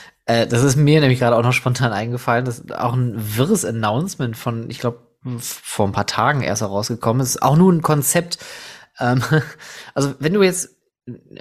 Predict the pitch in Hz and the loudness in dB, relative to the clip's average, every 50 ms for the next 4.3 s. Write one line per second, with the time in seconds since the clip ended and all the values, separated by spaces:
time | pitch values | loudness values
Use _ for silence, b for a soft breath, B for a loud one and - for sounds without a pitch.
0 | - - - _ _ _ - 135 123 - 127 127 127 151 139 156 139 - - - | -20 -20 -20 _ _ _ -6 -6 -6 -2 0 2 2 2 2 2 0 0 0 -2
1 | 123 123 - 135 120 113 110 117 135 156 156 - - - 123 135 135 135 131 - | -4 0 2 2 2 2 2 0 -2 -2 -4 -6 -2 2 2 4 4 2 0 -2
2 | 135 120 139 139 - - - - - - - _ _ _ _ _ _ _ _ _ | -4 0 0 0 0 -2 -8 -8 -8 -8 -10 _ _ _ _ _ _ _ _ _
3 | _ _ - 143 156 156 - 143 139 - - - 120 107 104 98 - - 123 117 | _ _ 2 2 2 2 0 -4 -4 -4 -4 -2 -2 -2 -2 -4 -4 -4 -2 -2
4 | 123 143 156 - - | -2 -2 -4 -8 -14